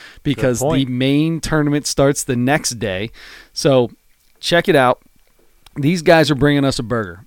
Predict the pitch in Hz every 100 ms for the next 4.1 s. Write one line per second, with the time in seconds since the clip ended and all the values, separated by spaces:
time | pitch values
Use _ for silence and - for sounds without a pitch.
0 | - 107 123 147 - 131 120 - 156 -
1 | 151 135 127 131 123 120 - - - _
2 | _ _ 104 98 107 139 151 160 151 131
3 | 139 131 131 - 117 127 120 123 139 101